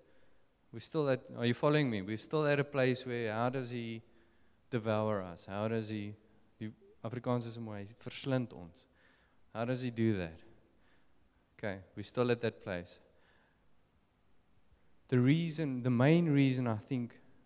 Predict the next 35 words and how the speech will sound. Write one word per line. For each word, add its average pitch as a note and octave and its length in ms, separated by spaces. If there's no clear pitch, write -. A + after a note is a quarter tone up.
one B2 200
of, B2+ 200
one C3 180
of C3 80
them B2+ 160
is G#2+ 140
obviously A2+ 360
what G#2+ 220
we're A2 80
busy A2 240
with G#2+ 220
now, G#2+ 140
is G#2 140
a G#2 60
liar. G2 320
One B2+ 260
of D#3 160
the D3 60
main C3+ 320
reason B2 380
why A2+ 160
I A2 40
think A#2 260
he G#2+ 440
is G#2+ 120
a, G2+ 240
he A2+ 120
lies, G#2 640
is A#2 140
to A#2+ 140
devour A2+ 640
the G#2+ 160
unity G#2 680
of G2+ 200
koinonia. G2 680